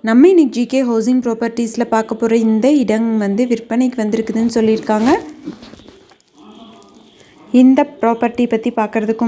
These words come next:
முன்னாடி ஒரு சின்ன ரெக்வெஸ்ட், நம்ம சேனல் இப்ப தான் ஃபர்ஸ்ட் தடவை பார்க்குற ஃப்ரெண்ட்ஸா இருந்தா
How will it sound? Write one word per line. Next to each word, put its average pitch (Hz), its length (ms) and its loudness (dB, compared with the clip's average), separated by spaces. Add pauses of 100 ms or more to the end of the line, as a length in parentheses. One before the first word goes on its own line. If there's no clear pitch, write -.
முன்னாடி 220 540 2
ஒரு 233 260 0
சின்ன 220 260 -2
ரெக்வெஸ்ட், 208 360 -2
நம்ம 254 260 2
சேனல் 262 300 2
இப்ப 226 160 0
தான் 226 140 0
ஃபர்ஸ்ட் 220 280 -4
தடவை 226 380 2
பார்க்குற 220 120 -6
ஃப்ரெண்ட்ஸா 220 420 0
இருந்தா 233 280 0